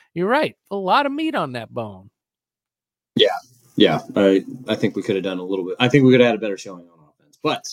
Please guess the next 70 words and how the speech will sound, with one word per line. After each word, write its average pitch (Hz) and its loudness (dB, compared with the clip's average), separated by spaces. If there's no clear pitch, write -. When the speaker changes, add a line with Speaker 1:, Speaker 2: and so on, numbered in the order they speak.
Speaker 2:
got 139 -2
the 139 -2
win. 117 -2
That's 120 -12
all 120 -6
that 98 -14
matters. 101 -18
And 92 -20
then, 92 -20
uh, 87 -20
next 98 -20
week's 92 -16
a 92 -20
new 87 -20
one. 78 -20
Cool. 240 8
Um, 185 4
well, 214 4
the 202 0
good 208 2
news 214 -2
for 202 -12
you 208 -8
is 180 2
you 190 -16
did 175 -4
win 180 -16
in 151 -14
Pick'em. 120 -20
So 135 -20
we're 143 -16
gonna 151 -16
talk 147 -18
about 143 -14
a 127 -18
little 139 -12
bit 131 -14
about 123 -14
what 117 -12
happened 120 -18
around 117 -18
the 110 -18
rest 117 -14
of 113 -18
the 117 -12
N 113 -14
F 107 -20
L, 123 -10
um, 127 -10
for 139 -8
the 131 -6
rest 131 -12
of 131 -16
the 127 -12
show. 143 -2
Um, 92 -10
the 131 4
next 135 2
show 147 0
we 123 -2
do 120 -2
this 113 -8
week 110 -14
will 107 -16
be 101 -12
more 101 -12
focused 104 -14
on, 90 -20
you 92 -20
know, 92 -20